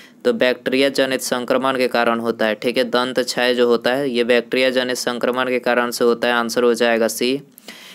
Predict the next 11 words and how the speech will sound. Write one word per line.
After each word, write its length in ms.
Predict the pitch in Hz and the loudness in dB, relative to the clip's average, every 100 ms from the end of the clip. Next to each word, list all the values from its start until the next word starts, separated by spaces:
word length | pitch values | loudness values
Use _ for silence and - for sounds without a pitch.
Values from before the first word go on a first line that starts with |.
| - - - | -20 -20 -4
ल्यूकेमिया 600 | 127 127 120 131 131 143 | 0 0 2 0 2 0
एक 140 | 143 143 | 0 -2
प्रकार 260 | 127 127 | 0 0
का 100 | 127 | 0
कैंसर 500 | 127 127 120 135 135 | -2 -2 -2 -2 0
है 220 | 127 143 | 0 0
जिसमें 380 | 131 127 127 127 | -2 -2 -2 0
असाधारण 680 | 127 135 135 123 123 127 123 | 0 0 0 0 0 0 2
बढ़ोतरी 500 | 123 123 120 135 135 | 2 4 2 0 2
होती 380 | 123 120 123 120 | 2 2 0 0
है। 200 | 151 | 0